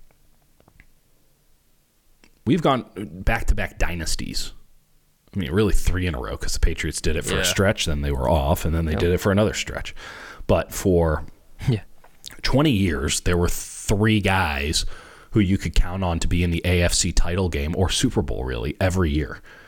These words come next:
Speaker 1: And it was Peyton Manning, Ben Roethlisberger and the Steelers, and Tom Brady. And that kind of consistency and success is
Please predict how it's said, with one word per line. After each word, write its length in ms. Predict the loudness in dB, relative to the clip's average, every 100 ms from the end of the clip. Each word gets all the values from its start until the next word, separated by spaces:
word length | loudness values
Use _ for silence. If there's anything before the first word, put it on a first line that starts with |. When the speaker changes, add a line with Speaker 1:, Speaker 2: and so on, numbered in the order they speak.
| -6 -2
Speaker 1:
And 100 | 0
it 80 |
was 380 | 0 0 0 -2 -8 _ _ _ _ 2
Peyton 220 | 2 4
Manning, 380 | 4 2 0 -2 -6 -6 -8 -14 _ _ 0
Ben 140 | 2
Roethlisberger 760 | 4 2 2 0 -4 -6 -4 -4
and 80 | -2
the 40 |
Steelers, 540 | 0 -2 -4 -8 -8 -10 -20 -20 -20 -20 _ -4
and 140 | 2 4
Tom 180 | 4
Brady. 320 | 2 -2 -4 -10 -14 -16 -16 -18 -20 -8 0
And 600 | 2 4 2 2 0 -4 -8 _ _ _ -8
that 440 | 0 2 2 0 0
kind 420 | 2 4 4 4
of 260 | 2 0
consistency 1120 | 2 2 4 0 2 2 2 2 2 2 4 4
and 120 | 2
success 800 | 0 0 2 2 2 2 0 -2
is 480 | -2 -2 -2 -4